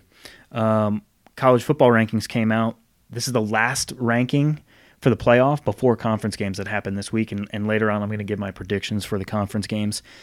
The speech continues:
But you have Alabama, Clemson, Notre Dame, and Georgia. And then Oklahoma and Ohio State are five and six. And it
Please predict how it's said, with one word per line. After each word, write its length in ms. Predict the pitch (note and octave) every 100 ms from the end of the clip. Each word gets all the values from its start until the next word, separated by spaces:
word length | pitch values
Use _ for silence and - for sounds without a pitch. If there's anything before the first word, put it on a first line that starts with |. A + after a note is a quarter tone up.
| - -
But 120 | - C3
you 100 | A#2
have 160 | A#2
Alabama, 500 | B2 C3 B2+ B2 A#2+
Clemson, 380 | - A#2+ A2 A2+
Notre 220 | A2+ A2
Dame, 160 | G#2+ G#2
and 80 | F#2+
Georgia. 380 | F#2+ F2 F#2 - _ - _ _ _ _ -
And 140 | G#2+
then 100 | G#2+ A#2
Oklahoma 760 | A#2 B2+ A#2+ A#2 A#2 A2+ A2+ -
and 220 | A2 G#2+
Ohio 320 | G2+ G#2+ G#2
State 260 | G2+ A2 G2
are 60 |
five 380 | F2+ - G2 G2
and 120 | F#2+
six. 560 | - - A2+ - - - _ _ _ -
And 280 | A2+ G#2
it 120 | G#2